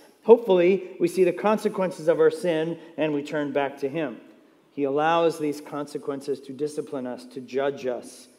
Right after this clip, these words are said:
in hopes that we might repent and once again honor him as God. But that's not always the case. Look at verse twenty-four. "Therefore,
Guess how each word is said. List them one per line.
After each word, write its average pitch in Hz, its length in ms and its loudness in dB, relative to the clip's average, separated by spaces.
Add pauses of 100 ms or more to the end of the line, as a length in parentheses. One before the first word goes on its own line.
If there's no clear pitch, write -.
(440)
in 127 100 -8
hopes 143 260 -2
that 131 140 -4
we 135 120 0
might 135 200 -6
repent 131 440 -8 (460)
and 123 100 -10
once 123 220 -10
again 139 360 -2
honor 147 320 -2
him 113 300 -10 (340)
as 123 240 -10
God. 123 300 -4
But 117 140 -10
that's 180 280 -10
not 160 280 -10
always 135 340 -4
the 135 120 -14
case. - 360 -14
Look 147 120 -6
at 147 60 -4
verse 143 200 -2
twenty-four. 135 500 -10 (1300)
"Therefore, 160 500 0